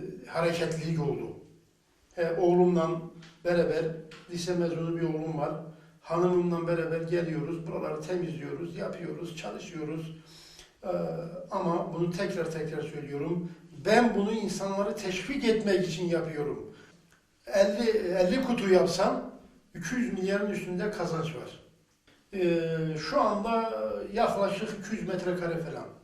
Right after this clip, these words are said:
Hemen hemen yüz seksen metre. Yüz seksen metre. Yerimiz biraz dar oldu. İnşallah gelecek yıl daha geniş yerde yapacağız. Bu sene iki yüz bin tane aldım, yani on kutu. Geleceğe inşallah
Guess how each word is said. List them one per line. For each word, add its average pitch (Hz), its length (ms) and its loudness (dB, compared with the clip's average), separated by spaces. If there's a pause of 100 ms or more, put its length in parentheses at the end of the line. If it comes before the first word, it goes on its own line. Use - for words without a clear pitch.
(580)
Hemen 208 360 2
hemen 120 220 -6 (160)
yüz 190 180 -8
seksen 165 300 -6
metre. 127 420 -10 (680)
Yüz 190 220 -6
seksen 151 400 -8
metre. - 520 -6 (220)
Yerimiz 180 480 6
biraz 175 480 2
dar 185 180 6
oldu. 190 580 2 (280)
İnşallah 180 760 2
gelecek 170 580 0
yıl 180 240 6 (320)
daha 156 200 4
geniş 180 380 4
yerde 180 180 2
yapacağız. 185 600 0 (320)
Bu 185 80 -8
sene 160 500 -2
iki - 140 -8
yüz 180 160 -4
bin 196 140 -2
tane 180 180 0
aldım, 180 420 2
yani 170 200 2
on 185 220 6
kutu. - 540 2 (560)
Geleceğe 170 800 2
inşallah 175 720 -2